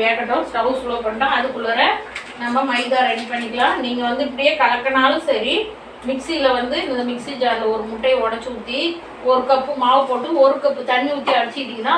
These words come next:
தோசை மாவு மாதிரி நல்லா தண்ணியா இருக்கணும். அது மாதிரி கலக்கணும். நான் இப்ப இதுலயே கலந்துக்கிறேன், சும்மாவே முட்டை போடல, சாதா மைதாவே கலந்துக்கிறேன். ஏற்கனவே சிக்கனு, முட்டை, அதனால மயோனோஸ்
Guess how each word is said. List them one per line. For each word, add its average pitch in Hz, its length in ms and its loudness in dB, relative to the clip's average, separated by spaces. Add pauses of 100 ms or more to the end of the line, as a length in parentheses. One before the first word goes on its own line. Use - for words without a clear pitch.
(100)
தோசை 294 400 6
மாவு 233 240 -2
மாதிரி 277 180 -2
நல்லா 311 220 0
தண்ணியா 311 500 0
இருக்கணும். 214 360 -4 (560)
அது 262 160 -2
மாதிரி 294 240 2
கலக்கணும். 247 500 0 (1300)
நான் 311 180 4 (340)
இப்ப 262 280 -6
இதுலயே 311 320 0
கலந்துக்கிறேன், 262 480 0
சும்மாவே 254 400 0 (760)
முட்டை 277 240 0 (100)
போடல, 254 240 4 (220)
சாதா 269 360 4
மைதாவே 240 460 0
கலந்துக்கிறேன். 226 560 -4 (2500)
ஏற்கனவே 269 380 2 (100)
சிக்கனு, 262 420 0 (200)
முட்டை, 240 340 4 (220)
அதனால 226 500 0
மயோனோஸ் 254 480 0